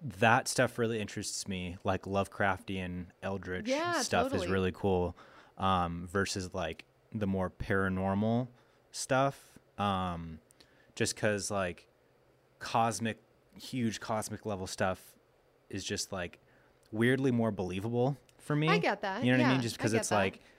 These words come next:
Speaker 1: we don't know what the fuck
Speaker 2: is going
Speaker 1: is
Speaker 2: on.
Speaker 1: going on.
Speaker 2: Yeah.
Speaker 1: <laughs>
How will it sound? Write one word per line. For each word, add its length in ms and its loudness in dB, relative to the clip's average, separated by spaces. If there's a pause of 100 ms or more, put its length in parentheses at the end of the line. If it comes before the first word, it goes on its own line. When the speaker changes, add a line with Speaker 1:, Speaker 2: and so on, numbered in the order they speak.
(440)
Speaker 1:
we 80 -2
don't 120 0
know 120 -2
what 140 -8
the 100 -8
fuck 300 -10 (300)
Speaker 2:
is 180 -4
going 240 -2
Speaker 1:
is 100 2
Speaker 2:
on. 60 -6
Speaker 1:
going 260 4
on. 100 4
Speaker 2:
Yeah. 280 6
Speaker 1:
<laughs> 40 -2